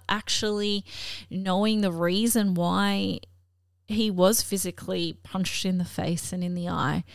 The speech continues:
Um, but overall, he said it was a very uncomfortable situation, not only for him, but everyone around him. So what do you guys think of that? I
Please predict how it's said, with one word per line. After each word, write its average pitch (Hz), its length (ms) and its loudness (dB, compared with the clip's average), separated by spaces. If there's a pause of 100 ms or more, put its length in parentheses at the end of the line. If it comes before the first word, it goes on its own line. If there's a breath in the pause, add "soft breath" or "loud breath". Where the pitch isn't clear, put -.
(420 loud breath)
Um, 185 680 0 (560)
but 226 240 0 (280)
overall, 240 500 2
he 196 120 -2
said 190 220 -2
it 196 80 -2
was 190 160 -2
a 196 60 0
very 190 440 2
uncomfortable 185 720 0
situation, 180 880 0
not 185 160 2
only 185 400 2
for - 220 -4
him, 180 480 -2
but 185 260 0
everyone 170 460 0
around 151 480 -2
him. - 420 -10 (1400 loud breath)
So 247 340 4 (180)
what 277 200 0
do 440 100 6
you 415 80 6
guys 339 240 6
think 254 220 0
of 285 80 -18
that? - 260 -4 (960)
I 233 240 2